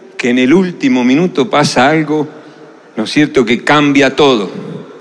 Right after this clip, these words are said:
Pero mejor no hablemos de eso porque... Ahí me mandó Messi un WhatsApp que dice,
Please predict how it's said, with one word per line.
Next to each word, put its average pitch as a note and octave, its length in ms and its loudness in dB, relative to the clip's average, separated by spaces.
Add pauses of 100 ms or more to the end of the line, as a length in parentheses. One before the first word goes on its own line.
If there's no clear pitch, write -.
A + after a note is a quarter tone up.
Pero D#3+ 140 2
mejor F3 260 2
no E3 140 2
hablemos A2+ 420 2
de B2+ 60 2
eso A#2+ 240 0
porque... - 400 -8 (760)
Ahí B2+ 160 2
me C3+ 120 2
mandó B2 500 2
Messi C3 360 -2
un A2 120 -2
WhatsApp A2+ 420 -2
que A2+ 100 -8
dice, A2 500 -6